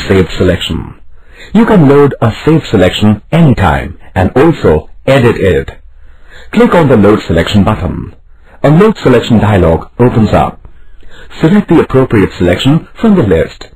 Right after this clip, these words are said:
Notice that the previously saved selections appear on the photo. Remember that this option loads only the selections saved previously and not the changes made to the photo. For editing the loaded selection,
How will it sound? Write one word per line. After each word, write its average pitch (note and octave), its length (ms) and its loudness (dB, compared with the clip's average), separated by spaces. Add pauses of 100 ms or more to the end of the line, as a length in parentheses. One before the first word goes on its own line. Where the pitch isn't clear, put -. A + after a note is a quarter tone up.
(540)
Notice F#3 480 2
that D#3 120 0
the - 80 0
previously F3+ 600 0
saved A2+ 380 0
selections A2+ 480 0 (220)
appear D#3 560 0
on G2+ 140 0
the F#2 80 0
photo. F2+ 580 -2 (640)
Remember D3+ 580 2 (220)
that B2+ 180 -2
this E3+ 220 0
option B2+ 480 0 (140)
loads B2+ 420 2 (140)
only F3 320 4
the C#3 180 0
selections A2+ 520 0 (100)
saved F#3+ 300 2
previously G2 760 0 (260)
and F2+ 260 2
not C3+ 220 0
the D3+ 80 0
changes G#2+ 540 0
made G#2+ 260 2
to C3+ 80 2
the C3+ 140 0
photo. - 520 0 (840)
For E3 80 2
editing G3 420 2
the C3+ 80 2
loaded G3 380 2
selection, F2 600 -4